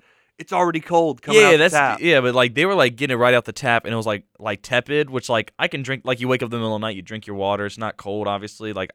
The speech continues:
Speaker 2: I don't mind that, but, like, if I'm pouring my gla-, self a glass of water, I want it to be cold.
Speaker 1: I think you should challenge yourself to try to do lukewarm water.
Speaker 2: I don't know
Speaker 1: It's
Speaker 2: if I
Speaker 1: like,
Speaker 2: can. <laughs>
Speaker 1: once you,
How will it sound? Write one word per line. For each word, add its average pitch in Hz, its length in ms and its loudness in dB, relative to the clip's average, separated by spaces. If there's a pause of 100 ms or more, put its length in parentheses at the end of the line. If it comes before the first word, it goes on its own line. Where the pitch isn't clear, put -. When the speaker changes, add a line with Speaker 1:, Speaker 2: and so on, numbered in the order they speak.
Speaker 2:
I 117 40 -4
don't 110 140 -2
mind 104 300 -6
that, 113 160 -4
but, 117 100 -6
like, 104 260 -2 (400)
if 120 160 -8
I'm 196 260 0 (120)
pouring 147 240 -6
my 127 140 -2
gla-, 120 320 -2
self - 180 -8
a 101 80 -10
glass 104 320 -4
of 117 60 -8
water, 95 420 -2 (140)
I 107 80 0
want 110 220 -2
it - 0 -
to 101 60 -20
be 92 100 -16
cold. 73 420 -12
Speaker 1:
I 175 100 -6
think 320 180 -10
you 285 100 -8
should 196 180 -12
challenge 180 340 0
yourself 143 340 0
to 131 100 -18
try 139 200 0
to 131 80 0
do 127 160 -8
lukewarm 120 480 -6
water. 110 300 -4
Speaker 2:
I 135 80 0
don't 123 80 0
know 120 60 -2
Speaker 1:
It's - 100 -6
Speaker 2:
if - 20 -2
I 120 60 0
Speaker 1:
like, 120 180 -6 (100)
Speaker 2:
can. - 80 -20 (140)
<laughs> - 140 -20
Speaker 1:
once 170 240 -4
you, 214 280 -2